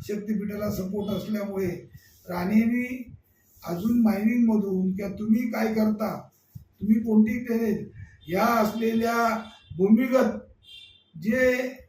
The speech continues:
वायर घालण्याचं टेंडर कोणी मॅनेज केलं आणि कोणी किती घातले, तेही आमच्याकडे माहिती आहे. कारण राणेंनी आपण धुतल्या तांदळात असलेलं दाखवू नये. सर्वजण राज्यकर्ते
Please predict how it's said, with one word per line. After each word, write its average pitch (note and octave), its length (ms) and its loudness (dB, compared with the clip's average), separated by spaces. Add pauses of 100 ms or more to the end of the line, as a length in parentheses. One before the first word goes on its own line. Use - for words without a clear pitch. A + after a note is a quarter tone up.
(120)
वायर A3+ 340 0
घालण्याचं B3 500 2
टेंडर A#3+ 340 4 (480)
कोणी C4 260 2
मॅनेज C4 500 2
केलं A#3 360 2 (360)
आणि G#3+ 140 2
कोणी A3+ 300 0
किती C4+ 240 -2
घातले, A#3+ 680 0 (140)
तेही A#3+ 180 0
आमच्याकडे G#3 420 -4
माहिती F3+ 380 -4
आहे. - 380 -8 (160)
कारण G#3 180 -6
राणेंनी G#3+ 420 4
आपण G#3+ 400 2
धुतल्या G#3+ 300 4
तांदळात G3 500 -2
असलेलं G#3 540 -6 (480)
दाखवू F3 400 -4
नये. G3+ 540 2 (240)
सर्वजण B3 680 0 (420)
राज्यकर्ते G#3 960 2